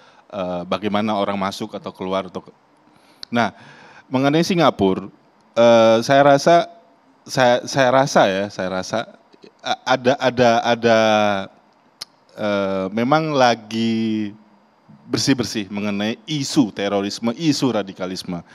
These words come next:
Termasuk ada beberapa orang yang Abang tadi sebut, dan itu ada yang, eh, saya ketahuin juga bahwa ada mufti. Mufti ini yang memang terkenal radikal, dan itu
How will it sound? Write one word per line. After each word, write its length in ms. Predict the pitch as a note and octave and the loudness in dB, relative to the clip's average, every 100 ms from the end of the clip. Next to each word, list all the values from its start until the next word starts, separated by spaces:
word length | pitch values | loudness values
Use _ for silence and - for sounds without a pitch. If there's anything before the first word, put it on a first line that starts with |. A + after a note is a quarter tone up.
| - - | -20 -6
Termasuk 400 | A#2 B2+ C3+ G3 | 0 2 4 4
ada 200 | C3+ A#2+ | 4 2
beberapa 520 | A#2 A2+ A2 G2 A#2 A2 G#2+ _ _ _ - | 0 2 2 2 2 -2 -6 _ _ _ 0
orang 320 | C3 C#3 C3+ | 2 4 2
yang 120 | B2 | 2
Abang 240 | A#2+ A#2+ A#2+ | 2 2 0
tadi 200 | A2 G#2+ | -2 -4
sebut, 320 | G2 F2+ G#2+ _ _ _ _ _ - _ | -8 -6 -8 _ _ _ _ _ -20 _
dan 180 | A#2+ A#2 | -2 0
itu 200 | A2+ F3+ | 2 4
ada 200 | C#3+ A#2+ | 4 4
yang, 200 | A2+ A2 | 4 2
eh, 540 | G#2 - A2 G#2 G2+ G2 | 0 -4 0 2 2 0
saya 220 | F#2 G#2+ | 0 0
ketahuin 420 | G#2 - G2+ G#2+ | 0 0 2 2
juga 280 | G#2 G2 B2+ | 0 2 2
bahwa 320 | A#2+ G2 B2 | 4 6 6
ada 180 | A2+ B2 | 4 2
mufti. 580 | D#3+ A3 - - F#2+ F#2+ | 6 4 4 -12 -12 -12
Mufti 560 | - C3+ C3 - F3 D#3 | -4 -2 -2 2 2 4
ini 200 | D#3+ F#3+ | 2 4
yang 120 | E3 | 4
memang 240 | C#3+ C#3 C3 | 4 2 2
terkenal 440 | B2+ A#2+ A#2 C3+ | 0 -2 2 4
radikal, 580 | C3 B2 A2 - F#2+ G#2+ _ _ _ _ - - - | 4 0 -4 -4 -4 -4 _ _ _ _ -20 -20 0
dan 180 | A2+ | 2
itu 360 | A#2 A#2 F3 | 2 6 6